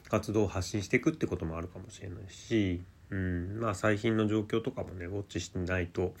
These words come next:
いけないかなっていうのもあるんでね。うん、それはもう、<clears throat> えー、まあ、一旦それで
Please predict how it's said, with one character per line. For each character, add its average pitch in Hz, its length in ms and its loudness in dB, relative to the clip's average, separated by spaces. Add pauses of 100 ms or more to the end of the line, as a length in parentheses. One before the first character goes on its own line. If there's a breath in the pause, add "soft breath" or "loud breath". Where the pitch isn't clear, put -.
(400 loud breath)
い - 40 -20
け 110 60 -2
な 101 120 2
い 95 60 2
か 85 120 -4
な 82 120 -2
っ 85 40 -4
て - 140 -14
い - 20 -8
う 87 60 -10
の 82 60 -6
も 92 60 -4
あ 92 40 -4
る 87 80 -4
ん 82 80 -10
で 85 100 -8
ね。 85 180 -10 (1120)
う 120 80 0
ん、 104 240 -2 (140)
そ - 160 0
れ 160 80 4
は 165 140 2
も 135 260 0 (220)
う、 175 300 12
<clears throat> - 120 -20 (360)
え 87 800 0
ー、 - 20 -2
ま 101 100 6
あ、 92 80 6
一 92 120 2 (140)
旦 90 240 4
そ 95 100 -2
れ 87 120 2
で 85 220 -4